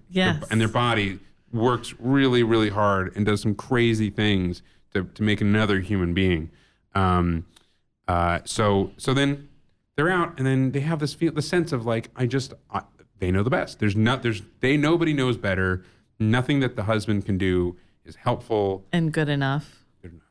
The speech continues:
Speaker 2: That's right. And so mom knows best, and mom should be in charge of everything. And this kid is the world to them.
Speaker 1: Right. And, I mean, is there, I don't, I don't,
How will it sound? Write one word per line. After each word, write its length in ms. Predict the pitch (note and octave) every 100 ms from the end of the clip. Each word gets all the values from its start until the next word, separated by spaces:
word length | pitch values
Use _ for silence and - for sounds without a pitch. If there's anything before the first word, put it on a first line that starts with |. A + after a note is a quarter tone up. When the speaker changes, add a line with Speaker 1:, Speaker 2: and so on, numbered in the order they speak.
| _ _ _ -
Speaker 2:
That's 300 | D3+ D3+ C3
right. 220 | A2+ - -
And 180 | - D#3
so 140 | D#3+ D3
mom 380 | D3 D3 D#3+
knows 240 | E3+ E3+ D#3+
best, 420 | D3 C#3+ D3 -
and 180 | C3 C#3
mom 320 | C3+ D3 D3
should 180 | D3 D3
be 120 | D#3
in 100 | D3+
charge 320 | C#3+ D3+ D3
of 80 | D3+
everything. 640 | C#3 C#3 C#3+ C#3 C3+ C3+ D3 - - _ -
And 160 | F3
this 160 | F3+ F3+
kid 240 | - G#3+
is 140 | F#3 F3+
the 100 | F3
world 540 | F3 A#3 F#3 - - F3 G3+
to 120 | - C3+
them. 320 | A2+ - E2
Speaker 1:
Right. 240 | A2+ F#2 - _ _ _ _ _ _ -
And, 320 | A2 G#2 F#2+ - _ _ _ _ _ _ _ _ _ - G2+ -
I 40 |
mean, 180 | A2 G#2+
is 140 | G#2+
there, 340 | A2+ G#2 G2 F2+ _ _ _ _ _ _ _ _ _ _ _ _ _ _ _ -
I 60 | B2
don't, 140 | -
I 40 |
don't, 140 | B2+